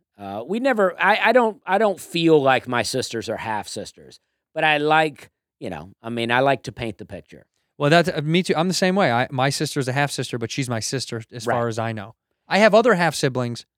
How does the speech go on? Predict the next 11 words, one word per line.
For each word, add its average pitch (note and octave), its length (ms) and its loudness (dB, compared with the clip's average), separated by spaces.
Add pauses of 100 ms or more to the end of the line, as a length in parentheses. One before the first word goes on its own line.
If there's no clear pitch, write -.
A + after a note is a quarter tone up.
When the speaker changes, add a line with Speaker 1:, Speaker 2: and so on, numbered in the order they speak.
(240)
Speaker 2:
that C#3 100 -2
I C3+ 60 6
don't E3 180 2
really C#3 360 -2
see D3 240 -2
or B2 100 0
know. C#3 300 -6 (300)
Speaker 1:
Oh, A#2 140 0
yeah. A#2+ 240 2
Speaker 2:
That's D#3 240 2
fun, G#2+ 320 -12